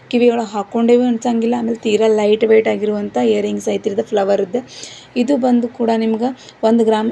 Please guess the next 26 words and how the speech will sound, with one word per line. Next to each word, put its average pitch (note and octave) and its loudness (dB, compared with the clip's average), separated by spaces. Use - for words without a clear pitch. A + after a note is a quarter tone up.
ಐದು G3+ 0
ಮಿಲಿ G#3 -2
ಒಳಗೆ G3 0
ಐತ್ರಿ. G3+ -2
ಇದು B3 0
ಬಂದು A#3 0
ಸುತ್ತಲೂ B3 0
ನಿಮ್ಗೆ A3+ 2
ಗೋಲ್ಡ್ A3 4
ಕೋಟಿಂಗ್ A3 0
ಇರ್ತದೆ. G#3 -6
ಮಿಡಲ್, A3 -2
ಮಿಡಲ್ A3 0
ಬಂದ್ರೆ G#3+ -4
ನಿಮ್ಗೆ G#3+ -6
ವೈಟ್ A3 2
ಪರ್ಲ್‌ದ A3+ 2
ಬೀಡ್ಸ್‌ದು A3 -4
ಹಾಕ್ಯಾರ G3+ -4
ನೋಡ್ರಿ. G3+ -4
ಪ-, G#3 -6
ಸಾರಿ, G#3 -2
ಅದು G3+ 0
ಪರ್ಲ್‌ದ G3+ 0
ವರ್ಕ್ G3 -2
ಐತಿ. G3+ 0